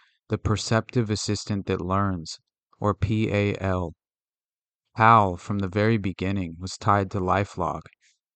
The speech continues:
which was originally intended to result in granting an A I assistant human-like decision-making and comprehension abilities by spinning masses of unstructured data into narrative format.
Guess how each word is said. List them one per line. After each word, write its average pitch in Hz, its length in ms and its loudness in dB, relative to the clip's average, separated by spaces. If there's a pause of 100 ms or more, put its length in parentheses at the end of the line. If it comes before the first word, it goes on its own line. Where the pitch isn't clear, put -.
which 104 200 -6
was 107 160 -2
originally 107 600 0
intended 95 560 -4
to 101 140 -6
result 95 480 -2 (100)
in 101 140 -6
granting 110 500 0
an 95 120 -2
A 110 180 0
I 107 140 2
assistant 98 720 -4 (420)
human-like 117 760 2
decision-making 98 960 -2
and 90 160 -8
comprehension 101 760 0
abilities 92 640 -4 (480)
by 107 140 0
spinning 117 560 2
masses 104 560 0
of 101 100 -2
unstructured 104 760 -2
data 95 360 0
into 95 280 -6
narrative 98 440 0
format. 101 640 -4